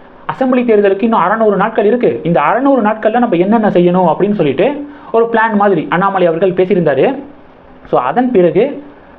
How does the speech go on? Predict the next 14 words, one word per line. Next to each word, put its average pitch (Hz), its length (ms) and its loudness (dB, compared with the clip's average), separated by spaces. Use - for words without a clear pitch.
"தமிழகம் 285 460 0
மீட்போம்" 226 380 0
அப்படிங்கிற 185 480 0
ஹேஷ்டேக் 208 380 -2
வந்து 175 480 0
நேத்து 156 160 -2
பரவலாக 220 480 0
ட்ரெண்ட் 190 220 -4
ஆகுறதை 190 300 0
நம்ம 185 180 0
வந்து 175 160 -2
பார்க்க 180 260 -2
முடிஞ்சுச்சு. 175 440 -2
அந்த 165 380 0